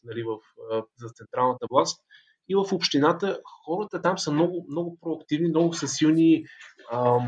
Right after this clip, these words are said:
много са силни тези местните, малките общества.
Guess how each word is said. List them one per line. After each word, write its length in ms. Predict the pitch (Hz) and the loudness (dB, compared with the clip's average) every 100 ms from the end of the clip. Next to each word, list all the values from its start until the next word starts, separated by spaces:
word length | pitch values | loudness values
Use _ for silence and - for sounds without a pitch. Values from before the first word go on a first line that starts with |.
| 120 | -6
много 240 | 131 147 160 | 0 2 2
са 140 | 143 | -2
силни 340 | 135 156 160 - | 2 4 4 4
тези 420 | 147 151 156 139 127 - _ _ - | 2 4 4 2 -2 -18 _ _ -12
местните, 840 | 135 147 147 170 165 160 143 127 - | 4 4 6 4 4 2 2 0 -4
малките 460 | 135 139 165 165 165 | 6 8 8 8 6
общества. 720 | 143 _ 113 - 127 151 | 6 _ -20 0 4 4